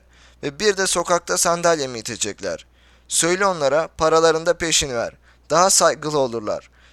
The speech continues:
Sen sürekli benimle kalacaksın ve sen Alexey Ivanovich, dışarı çıkınca şu baronu bir göster bana. Bakalım neyin baronuymuş. Pekala, rulet nerede?"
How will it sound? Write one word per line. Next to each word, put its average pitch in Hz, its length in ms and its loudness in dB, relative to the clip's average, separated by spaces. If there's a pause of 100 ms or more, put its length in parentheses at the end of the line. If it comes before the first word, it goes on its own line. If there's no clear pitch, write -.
Sen 175 280 0
sürekli 185 460 -4
benimle 175 320 -2
kalacaksın 143 720 -2 (340)
ve 135 80 -4
sen 180 260 0
Alexey 156 460 0
Ivanovich, 135 600 -4 (340)
dışarı 170 340 0
çıkınca 170 480 -6
şu 160 220 -2
baronu 165 360 2
bir 160 120 -2
göster 143 520 0
bana. 101 260 -4 (480)
Bakalım 175 420 0
neyin 185 260 -2
baronuymuş. 117 720 -2 (220)
Pekala, 127 680 2
rulet 165 300 -2
nerede?" 156 480 0